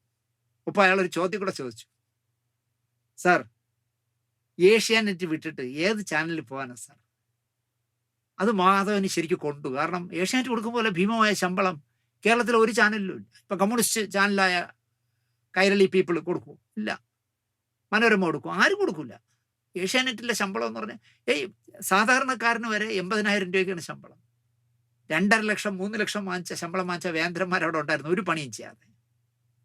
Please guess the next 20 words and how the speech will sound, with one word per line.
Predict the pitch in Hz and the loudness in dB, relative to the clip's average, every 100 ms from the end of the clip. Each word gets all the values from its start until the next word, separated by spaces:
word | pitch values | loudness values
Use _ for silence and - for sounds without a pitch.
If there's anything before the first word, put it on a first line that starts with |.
| _ _ _ _ _ _ _ _ _ _ _ _ _ - | _ _ _ _ _ _ _ _ _ _ _ _ _ 0
അപ്പോൾ | 190 190 202 | 2 2 0
ഇത് | 185 | 2
കേട്ട | 190 185 190 - - _ | 4 4 2 -2 -10 _
മാധവൻ | 170 170 170 160 | -8 -6 -6 -6
പറഞ്ഞു, | 151 135 117 110 _ _ | -8 -10 -16 -20 _ _
"ശരി, | - 185 156 135 _ _ _ 175 | 2 4 4 0 _ _ _ -4
താങ്കൾ | 175 160 | 0 0
പിരിഞ്ഞോളൂ. | 165 143 113 113 _ _ _ _ _ _ _ _ _ | 0 -2 -8 -12 _ _ _ _ _ _ _ _ _
എപ്പോഴെങ്കിലും | 196 - 240 226 214 220 | 2 4 4 4 2 2
മടങ്ങി | 196 202 214 | 2 2 2
വരണം | 196 190 202 220 208 | 2 2 0 -4 -6
എന്ന് | 180 180 | -6 -4
തോന്നിയാൽ | 180 185 208 240 - 165 | -2 0 0 -2 -4 -4
എന്നെ | 180 | -2
വന്ന് | 170 151 135 | -2 -6 -8
കാണണം. | 120 - _ _ _ _ _ _ _ _ _ _ _ _ _ | -10 -10 _ _ _ _ _ _ _ _ _ _ _ _ _
ഞാനൊരു | 180 208 185 | 2 4 0
തുക | 151 202 214 | 0 0 2
തരാൻ | 180 175 170 143 | 0 0 -2 -6
പറയാം, | 151 - | -6 -10